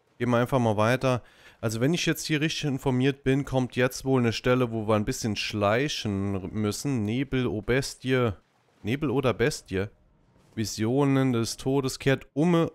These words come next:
kehrt um, solange ihr noch könnt. Ja, ich bin gespannt, was jetzt hier passiert. Unerwartetes Loch, was?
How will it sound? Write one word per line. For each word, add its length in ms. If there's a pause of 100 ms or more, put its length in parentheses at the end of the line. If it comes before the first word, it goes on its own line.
(160)
kehrt 240
um, 180
solange 360
ihr 120
noch 180
könnt. 600 (1160)
Ja, 120
ich 120
bin 120
gespannt, 440
was 180
jetzt 220
hier 200
passiert. 720
Unerwartetes 920
Loch, 420
was? 320